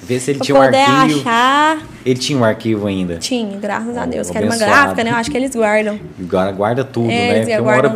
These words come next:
Speaker 2: os
Speaker 1: precisa,
Speaker 2: arquivos,
Speaker 1: né?
Speaker 2: exatamente.
Speaker 1: E com que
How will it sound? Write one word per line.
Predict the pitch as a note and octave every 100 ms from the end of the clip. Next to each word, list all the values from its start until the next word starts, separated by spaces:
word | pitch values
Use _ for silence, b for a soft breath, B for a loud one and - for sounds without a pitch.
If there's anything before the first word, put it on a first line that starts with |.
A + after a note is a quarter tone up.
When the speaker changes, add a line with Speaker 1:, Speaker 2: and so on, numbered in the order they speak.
| A3+
Speaker 2:
os | A3
Speaker 1:
precisa, | A3+ D#3 G#3+
Speaker 2:
arquivos, | G#3 G#3+
Speaker 1:
né? | G3+
Speaker 2:
exatamente. | G#3 G#3 B3 A#3 G3+ G#3 - B B B
Speaker 1:
E | F3
com | F#3 D4
que | D4+ - F#4